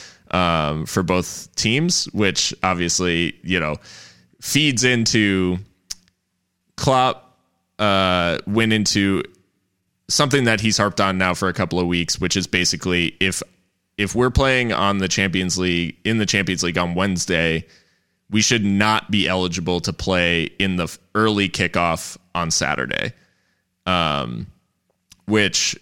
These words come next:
is decided entirely by the broadcasters. So the way that he went about it was Des Kelly, the B T Sport interviewer in the post-match,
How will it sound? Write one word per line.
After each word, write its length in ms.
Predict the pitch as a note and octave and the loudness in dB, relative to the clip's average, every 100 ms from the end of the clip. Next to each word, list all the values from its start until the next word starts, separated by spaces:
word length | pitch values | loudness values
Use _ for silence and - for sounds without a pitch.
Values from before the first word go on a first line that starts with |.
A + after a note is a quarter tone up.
| _ - | _ -2
is 380 | G#2+ G2 F2+ - _ _ - | 0 0 -2 -4 _ _ -10
decided 560 | F#2 G#2+ A#2 A2 G#2 G2+ | -4 0 2 2 2 2
entirely 760 | G2+ F#2 G#2 G#2 G2+ F#2+ F#2 | 2 0 0 2 2 2 0
by 640 | F2 F2+ F2+ F#2 F2+ E2+ E2+ _ | 0 0 2 2 2 0 -4 _
the 80 | F#2+ | -6
broadcasters. 1200 | F2+ F2 F2 - D#2+ D2+ - D2+ C#2 C#2+ - - | 0 2 0 -2 -2 -2 -2 -4 -4 -4 -4 -2
So 540 | - - G#2+ G2 F#2+ - | -2 2 2 2 0 -2
the 140 | G2 G#2+ | -2 0
way 300 | G#2+ D3+ E3+ | 2 2 2
that 200 | D3+ C3+ | 2 0
he 120 | B2 | 0
went 200 | A#2+ A2+ | 0 0
about 400 | F#2+ G2+ G2 F2+ | 0 2 2 2
it 260 | D#2+ E2 - - | 0 -2 -6 -6
was 600 | G2 F#2 F2 E2+ E2+ - | 0 2 2 0 -2 -2
Des 260 | A2+ A2+ A2+ | 0 2 0
Kelly, 400 | - F#2+ F2+ F2 | -2 -2 0 -2
the 140 | E2+ | -2
B 180 | E2 F2 | -4 -4
T 160 | E2 F#2 | -2 -4
Sport 440 | - F#2 F2 - _ _ _ _ | -2 -2 -2 -4 _ _ _ _
interviewer 680 | A#2+ C3 G#2 F2 E2+ E2+ F2 | 0 2 2 0 0 0 -2
in 180 | - G2 | -2 -2
the 80 | |
post-match, 560 | E2 G#2+ G#2 E2+ E2+ D#2+ | 0 0 0 0 0 0